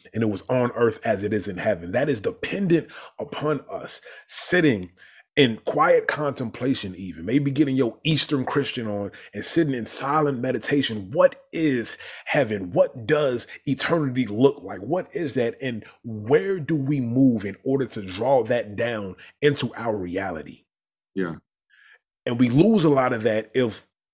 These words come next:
Speaker 1: our faith is just a matter of memorizing scriptures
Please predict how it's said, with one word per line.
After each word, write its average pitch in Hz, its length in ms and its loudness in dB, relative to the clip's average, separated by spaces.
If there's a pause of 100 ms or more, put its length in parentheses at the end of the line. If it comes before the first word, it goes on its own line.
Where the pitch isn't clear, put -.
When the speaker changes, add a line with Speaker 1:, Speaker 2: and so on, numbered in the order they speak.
Speaker 1:
our 113 140 -2
faith 147 400 4
is 117 180 -4
just 127 340 -4
a 131 40 -2
matter 120 340 0
of 104 240 -4
memorizing 110 760 0
scriptures - 800 -2